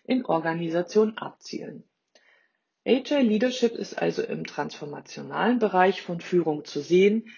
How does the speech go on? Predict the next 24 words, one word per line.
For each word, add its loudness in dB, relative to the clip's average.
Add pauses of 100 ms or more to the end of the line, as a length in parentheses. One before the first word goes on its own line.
(140)
der 0
auf -4
agilen 0
Werten 0 (160)
wie -10
Transparenz, -4
Vertrauen, 0
Respekt -8
und -18
Kommunikation -6
und -10
Feedback -8
basiert. -14 (520)
Entsprechend -2
kann -6
agiles -8
Leadership -4
in -6
Form -6
von -12
partizipativem, -6
integrativem -6
und -8
koagivem -6